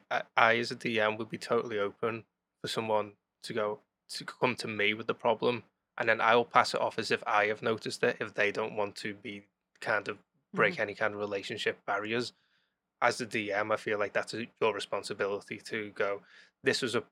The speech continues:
Speaker 1: problematic, and I think it's problematic, so could you stop or reduce this and just bring it down a notch?"
Speaker 2: Yeah.
Speaker 1: Uh, f-,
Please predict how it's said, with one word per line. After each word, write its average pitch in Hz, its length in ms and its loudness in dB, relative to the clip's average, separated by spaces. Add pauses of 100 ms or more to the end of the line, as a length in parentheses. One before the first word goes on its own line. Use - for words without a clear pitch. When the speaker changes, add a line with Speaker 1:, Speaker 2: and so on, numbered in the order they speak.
Speaker 1:
problematic, 101 720 2 (1200)
and 104 440 0
I 107 200 4
think 98 280 -4
it's 107 120 -4
problematic, 104 680 -2 (580)
so 107 200 -2
could 101 240 -6
you 110 100 -4
stop - 340 -2
or 110 160 0
reduce 101 540 -8
this 110 320 -2
and 101 200 -2
just 104 180 -14
bring 104 200 0
it 101 100 -10
down 98 280 -4
a 104 40 -8
notch?" - 460 -4 (160)
Speaker 2:
Yeah. 170 200 -14 (360)
Speaker 1:
Uh, 104 280 -2 (840)
f-, - 160 -12